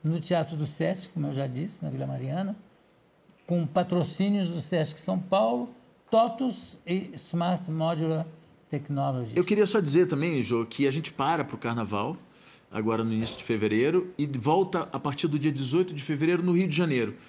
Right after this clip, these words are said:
Speaker 2: numa temporada na Cidade das Artes, que é uma parceira nossa, também nós ensaiamos no Rio. É... e depois a gente segue pro Teatro João Caetano. Então tem uma temporada não muito longa, mas uma temporada na sequência de Rio de Janeiro e depois Belo Horizonte também.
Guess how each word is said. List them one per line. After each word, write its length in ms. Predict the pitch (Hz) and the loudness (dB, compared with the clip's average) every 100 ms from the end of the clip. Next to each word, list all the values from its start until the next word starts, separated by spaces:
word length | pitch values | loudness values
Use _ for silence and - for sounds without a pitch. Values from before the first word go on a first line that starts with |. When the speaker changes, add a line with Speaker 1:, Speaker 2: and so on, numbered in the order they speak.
| - - | -16 -6
Speaker 2:
numa 160 | 131 | -4
temporada 560 | 151 143 139 127 123 123 | -2 -2 2 2 2 0
na 140 | 123 | 0
Cidade 360 | 123 117 135 127 | -2 -2 -2 0
das 240 | 120 104 | -2 0
Artes, 380 | 113 151 151 - | 0 -2 -4 -8
que 140 | - | -4
é 40 | 113 | -4
uma 240 | 113 107 - - | -4 -8 -10 -12
parceira 440 | 107 - - 113 110 | -6 -2 0 2 2
nossa, 320 | 107 117 - | 0 -2 -6
também 200 | 110 110 | -6 -6
nós 160 | 110 110 | -4 -4
ensaiamos 520 | 107 104 107 117 107 | -4 -4 -2 -4 -4
no 80 | 107 | -4
Rio. 300 | 107 139 180 - - - - - | -2 -2 -4 -12 -20 -20 -12 -4
É... 800 | 117 117 120 117 117 117 113 107 - _ _ _ - | -2 0 2 2 0 0 -2 -4 -14 _ _ _ -4
e 80 | 131 | 2
depois 380 | 156 147 170 | 4 4 2
a 40 | 160 | 2
gente 160 | 156 | 0
segue 280 | - 160 151 | 0 0 0
pro 160 | - 147 | -4 -4
Teatro 320 | - 143 131 | -2 -2 0
João 140 | 147 147 | -2 0
Caetano. 480 | 151 151 120 110 | 0 0 0 0
Então 200 | 110 143 | -2 -4
tem 140 | 151 160 | -2 -2
uma 120 | 160 | -2
temporada 540 | 165 151 139 143 143 139 - - | -4 -4 -2 0 -2 -4 -12 -6
não 160 | 143 151 | 0 2
muito 260 | 156 151 | 2 2
longa, 320 | 135 139 160 160 | 0 0 -2 -2
mas 220 | 151 139 | -2 -2
uma 120 | 139 | -4
temporada 460 | 143 135 131 127 131 | -6 -4 -4 -2 -2
na 140 | 131 | -2
sequência 400 | - 127 123 120 | -4 -4 -6 -6
de 60 | 113 | -4
Rio 100 | 123 | -2
de 40 | |
Janeiro 240 | 123 139 143 | 0 0 -2
e 20 | |
depois 320 | 147 143 139 | -4 -2 -2
Belo 180 | 135 135 | 0 0
Horizonte 440 | 135 110 110 107 - | -2 -2 -4 -4 -8
também. 240 | 92 | -8